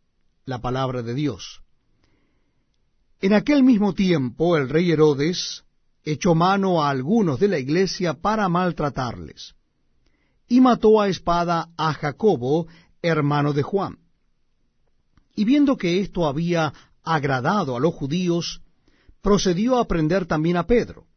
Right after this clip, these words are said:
Eran entonces los días de los panes sin levadura. Y habiéndole tomado preso,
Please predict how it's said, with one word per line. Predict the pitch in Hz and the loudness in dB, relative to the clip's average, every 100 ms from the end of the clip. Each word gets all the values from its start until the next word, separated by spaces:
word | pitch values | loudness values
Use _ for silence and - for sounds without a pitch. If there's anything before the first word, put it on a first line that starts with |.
| _ _ _ _ _ _ _ _ _ _ _ _ _ | _ _ _ _ _ _ _ _ _ _ _ _ _
Eran | - 127 175 | -10 0 2
entonces | 175 214 226 214 220 208 | 4 4 4 2 0 -2
los | 170 | -4
días | 170 190 196 202 165 | -4 -2 -2 -2 -2
de | 185 | -2
los | 196 - | 0 -4
panes | - 151 156 165 160 - _ | -6 -4 -2 -2 -6 -14 _
sin | - - 170 160 | -8 -2 2 2
levadura. | 156 139 139 131 - _ _ _ _ _ _ _ _ _ _ _ _ | 2 0 -2 -6 -10 _ _ _ _ _ _ _ _ _ _ _ _
Y | 131 185 | -4 0
habiéndole | 220 285 262 233 | 4 4 4 2
tomado | 220 165 180 170 | 2 0 0 0
preso, | - 151 - 185 247 | -2 -2 -4 -8 -10